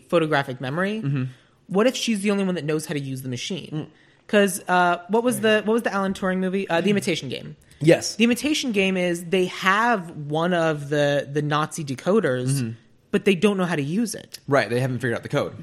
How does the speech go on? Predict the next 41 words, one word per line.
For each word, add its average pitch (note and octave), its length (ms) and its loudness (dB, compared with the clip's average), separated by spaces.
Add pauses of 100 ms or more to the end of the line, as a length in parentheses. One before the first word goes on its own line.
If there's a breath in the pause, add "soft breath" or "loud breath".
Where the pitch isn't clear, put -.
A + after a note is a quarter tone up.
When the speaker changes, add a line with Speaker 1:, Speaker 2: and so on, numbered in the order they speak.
Speaker 1:
Like, - 320 0
that's F#3 320 0
the, F#3 120 0
like, F#3 300 -2
the G#3 80 -4
whole G#3 160 -4
problem A#3 200 0
is F#3 40 -2
that D#3 100 -10
they, E3+ 280 -2
they F3+ 100 4 (180)
figured, A3+ 260 0
they G3 100 4
got F3 400 0
this F#3+ 160 -2
machine, G#3+ 360 -2
but D#3+ 120 -6
the E3+ 80 -4
machine F3 240 -4
is D3 120 -4
useless F3 560 0
to D#3+ 100 -4
them C#3 200 -2
without C3+ 340 -4
the - 80 -14
code. - 440 -4
Speaker 2:
Mm-hmm. B2 220 0 (880 loud breath)
Speaker 1:
And F#3 280 0
so F3+ 680 4 (800)
Tanya's G#3+ 500 -2
Russian. - 540 -4 (240)
Speaker 2:
Yeah. A#2+ 220 -2 (200)
Speaker 1:
She - 340 0
might B3+ 200 2
be G#3 80 -4
someone G#3 280 0
who F#3 480 0
can F#3 180 0
use E3 220 -2
the E3+ 60 -6
machine. G#3 520 -6